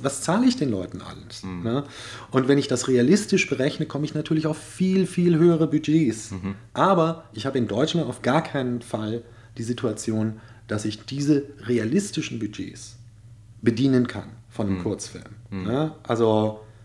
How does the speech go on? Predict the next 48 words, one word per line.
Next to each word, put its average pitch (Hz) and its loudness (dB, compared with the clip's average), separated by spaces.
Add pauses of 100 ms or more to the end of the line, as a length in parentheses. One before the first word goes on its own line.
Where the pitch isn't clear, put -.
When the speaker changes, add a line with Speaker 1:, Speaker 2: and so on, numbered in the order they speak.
(340)
Speaker 1:
Kurzfilm 143 4
ist 113 -2
nicht 113 0
immer 98 -2
Kurzfilm, 151 2
wenn 117 4
du 117 4
natürlich 110 0
eine 107 -2
ganz 107 -2
einfache 110 -4
Technik 120 -6
hast 113 -10
und 107 -4
ich 95 -8
sag - -10
mal 101 -4
Stickfigures 120 0
machst, 120 -6
also 107 -2
irgendwie, 101 0 (640)
äh, 110 6
dann 110 4
kann 120 -2
es 127 0
auch 127 -4
sein, 110 2
dass 107 2
du - -12
für - 0
deutlich 101 0
weniger 107 2
das 98 -2
Geld, 120 4 (240)
also 107 2 (180)
den 107 0
Speaker 2:
Klar. 156 4
Speaker 1:
Film 202 6
machst, 165 2
das 123 -2
ist 113 -10
ganz 110 -2
klar, 131 2
aber 123 4
ich 113 0
sag 117 -6
mal, 117 0
ähm, 107 0